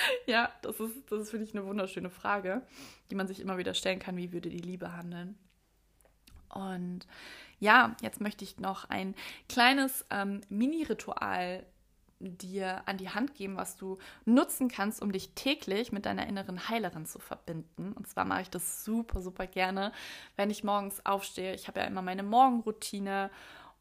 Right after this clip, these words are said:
und ich stelle mir dann immer vor, wie eine goldene Lichtdusche.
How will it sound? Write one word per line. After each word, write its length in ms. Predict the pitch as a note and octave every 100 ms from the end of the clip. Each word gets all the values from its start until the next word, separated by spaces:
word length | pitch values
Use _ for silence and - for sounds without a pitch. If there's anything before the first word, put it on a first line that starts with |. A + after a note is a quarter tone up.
| -
und 560 | G3+ G3 G3 G3 G3 -
ich 180 | G3 -
stelle 180 | G3+
mir 120 | A3 A3
dann 140 | G#3+
immer 220 | G3+ G3
vor, 560 | - - G3+ F#3+ G3+ - -
wie 220 | F#3 F#3+ G3
eine 640 | F#3 F3+ F3+ F#3 F3+ F3+ F#3 -
goldene 420 | F#3 G#3+ A3 G3+
Lichtdusche. 1120 | F3+ G#3 - - E3+ E3+ D#3+ - F3 G3